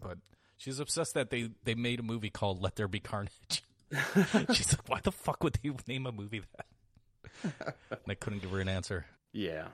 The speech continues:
Speaker 2: So, uh, I don't know what else I can really say about this. I think, I, like I said, I think video game fans will not like it, but
Speaker 1: Mm-hmm.
Speaker 2: probably, for the most part, average moviegoer will have a fun time with this, 'cause it's,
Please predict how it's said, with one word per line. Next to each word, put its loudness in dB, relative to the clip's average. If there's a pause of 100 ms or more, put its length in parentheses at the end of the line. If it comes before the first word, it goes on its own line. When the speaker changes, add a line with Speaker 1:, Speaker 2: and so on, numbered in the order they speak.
Speaker 2:
So, 8
uh, 8
I 10
don't 8
know 10
what 12
else 12
I 8
can 4
really 6
say 2
about 6
this. -2
I 0
think, -2 (480)
I, -4
like -4
I 2
said, 0
I 2
think -2
video 4
game 2
fans 2
will 2
not 8
like 4
it, 0
but 6
Speaker 1:
Mm-hmm. 0
Speaker 2:
probably, 4 (120)
for 0
the 4
most 2
part, 6 (440)
average 0 (500)
moviegoer 4
will 0
have -8
a -8
fun -6
time -6
with -6
this, -6
'cause 2
it's, -4